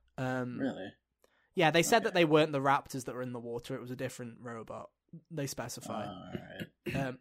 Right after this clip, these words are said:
Speaker 1: but no, I do like those. We already saw the ma-, the Mammotusks or whatever they're called. Um,
Speaker 2: Yeah, but it was cool to get a better look at, like, how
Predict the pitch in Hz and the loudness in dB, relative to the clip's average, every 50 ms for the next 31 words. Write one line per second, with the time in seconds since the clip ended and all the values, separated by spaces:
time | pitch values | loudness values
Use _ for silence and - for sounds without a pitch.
0 | _ _ _ _ _ _ _ _ _ _ _ _ - 147 143 143 127 120 - - | _ _ _ _ _ _ _ _ _ _ _ _ -4 -4 -2 -2 -2 -2 0 0
1 | 143 147 190 202 196 190 175 156 123 131 123 123 123 123 131 160 160 175 202 220 | 0 2 4 6 8 8 8 6 4 0 -2 -2 -2 -2 0 4 6 8 8 8
2 | 208 190 - - - 196 185 180 156 147 135 143 143 147 151 143 139 143 135 127 | 6 4 2 4 6 6 8 8 6 4 2 0 0 -2 -2 -2 0 0 2 2
3 | 135 143 147 151 156 147 135 135 - - 139 131 127 - - - - 147 135 131 | 2 4 4 4 4 4 2 0 0 -2 -2 -2 -2 -2 -6 -8 -4 -2 0 0
4 | 127 131 127 127 127 127 120 - - 127 123 123 135 143 143 165 - 143 139 135 | 0 0 0 -2 -2 -4 -4 -2 -2 -2 0 0 -2 -4 -4 -8 -8 -6 -4 -4
5 | 131 127 123 127 139 123 107 104 107 113 113 - - - - - 156 147 - - | -2 -2 4 8 10 10 10 10 8 4 -2 -4 -6 -4 0 2 4 4 4 4
6 | - 123 107 98 98 92 98 92 92 85 - 107 98 95 90 87 87 90 90 - | 4 2 2 2 0 0 -2 -2 -2 -2 -2 0 0 0 0 -2 -2 -4 -4 -4
7 | - 87 85 - 82 92 92 92 90 92 92 - - 87 90 | -6 -8 -8 -8 -10 -8 -8 -8 -8 -8 -10 -8 -8 -8 -8